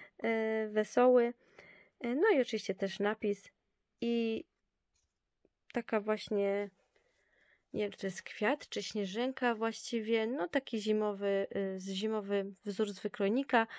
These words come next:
i ja to dostałam od Kasi właśnie i to musiała sobie sama właśnie sklejać i tutaj jest jakaś pasta śniegowa nawet, którą robiła, więc, y, dostałam tego chyba dwie czy trzy, więc stwierdziłam, że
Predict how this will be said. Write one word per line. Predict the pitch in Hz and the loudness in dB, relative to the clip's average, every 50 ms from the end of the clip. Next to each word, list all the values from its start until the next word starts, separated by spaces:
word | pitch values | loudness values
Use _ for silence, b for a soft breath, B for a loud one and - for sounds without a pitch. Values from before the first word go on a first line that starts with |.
| B B B B B - | B B B B B -4
i | 233 | 0
ja | 233 240 247 | 2 2 2
to | - 233 | 0 -2
dostałam | 196 214 208 - - 226 220 214 202 - - | -4 -4 -6 -2 0 0 0 0 0 -2 -4
od | - 196 - - - - _ _ _ _ _ _ _ _ _ _ _ | -4 -4 -4 -6 -12 -20 _ _ _ _ _ _ _ _ _ _ _
Kasi | - 370 311 - - 196 185 | 4 4 4 4 4 0 0
właśnie | 185 185 185 - - - 196 226 269 - _ _ B B B B B B B - | 0 0 -4 -4 -2 -2 0 0 -2 -4 _ _ B B B B B B B -12
i | 233 | -6
to | - - 254 233 | 0 2 2 2
musiała | 226 226 226 - - 226 214 208 | 2 0 -2 -4 -2 -2 0 -2
sobie | 208 - - 196 190 196 | -2 -2 -6 -4 -4 -4
sama | - - 247 240 226 214 202 196 - _ _ _ - | -2 0 2 2 4 4 2 0 -4 _ _ _ -2
właśnie | 220 220 208 - - 202 | -2 -2 0 0 -4 -4
sklejać | - - - - 269 269 262 247 - | -4 -4 0 4 6 6 6 6 4
i | - - | -2 -10
tutaj | - _ - 220 214 214 | -10 _ 0 0 2 2
jest | 208 196 - | 2 0 -2
jakaś | 202 196 - 208 190 - | -4 -4 -4 -4 -6 -4
pasta | - - - - - - 240 | 0 0 0 0 0 -2 -4
śniegowa | 226 - 220 214 202 208 202 202 196 | -2 -2 -4 -2 -2 -2 -2 -2 -2
nawet, | 196 196 190 185 214 220 - - _ _ _ | -2 -2 -2 -2 -2 -4 -4 -8 _ _ _
którą | _ - - 208 202 196 196 | _ -8 -4 -4 -4 -4 -4
robiła, | 196 185 185 190 190 196 214 247 254 - _ _ _ _ b b b b b b b b b b b b b _ - | -6 -6 -6 -4 -2 -2 -2 -2 -4 -6 _ _ _ _ b b b b b b b b b b b b b _ -6
więc, | 214 220 220 220 214 - - - | -2 -2 -2 -2 -2 -6 -8 -4
y, | - 214 208 202 202 202 202 202 | -2 0 2 2 2 2 0 0
dostałam | - 247 240 - - 247 214 208 202 | 0 0 -2 2 2 2 2 2 0
tego | - 196 - 202 | -4 -4 -4 -6
chyba | 190 - - 180 | -6 -2 -2 -2
dwie | 170 - 208 220 294 349 349 | -2 -2 -2 0 0 0 0
czy | - - 190 | -2 -6 -8
trzy, | 185 - - - - 311 359 359 | -8 -8 -12 -6 -2 0 0 2
więc | 285 254 226 226 - | 2 2 0 0 -4
stwierdziłam, | - - - 214 196 185 190 214 214 208 208 196 | -12 -8 -2 -2 -2 -2 0 -2 0 0 0 -2
że | 185 190 190 190 196 | -2 0 0 0 -2